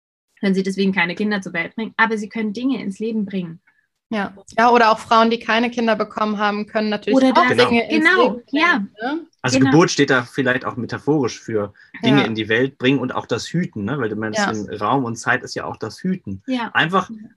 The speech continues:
Speaker 3: am Ende hart gesagt, abzuwarten, dass es gut wächst.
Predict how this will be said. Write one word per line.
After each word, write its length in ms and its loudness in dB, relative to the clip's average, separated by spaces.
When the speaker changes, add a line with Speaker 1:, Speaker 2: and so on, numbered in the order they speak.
Speaker 3:
am 140 -4
Ende 260 2
hart 180 -2
gesagt, 280 -6
abzuwarten, 800 -4
dass 160 -6
es 140 -14
gut 200 -6
wächst. 440 -4